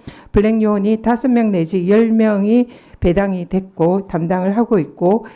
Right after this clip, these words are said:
이 블랙 요원들은 직속 담당 상관에게만 지지받는 점조직으로 운영되고 있다, 이렇게 얘기하고 있습니다. 그래서 계엄이 해제가 됐는데도 아직도 복귀 명령이 안 내려서 두려움을 가지고 있다.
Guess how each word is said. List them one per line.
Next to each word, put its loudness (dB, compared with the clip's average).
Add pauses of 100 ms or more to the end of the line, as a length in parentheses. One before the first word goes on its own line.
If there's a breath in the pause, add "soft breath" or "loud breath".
이 0
블랙 2
요원들은 -2
직속 -4 (260 loud breath)
담당 0
상관에게만 -4
지지받는 -4
점조직으로 0
운영되고 0
있다, -4 (320 loud breath)
이렇게 -2
얘기하고 -2
있습니다. -8 (360 loud breath)
그래서 -2
계엄이 2
해제가 0
됐는데도 0
아직도 -2
복귀 -2
명령이 0
안 -2
내려서 -2 (260 loud breath)
두려움을 2
가지고 -6
있다. -6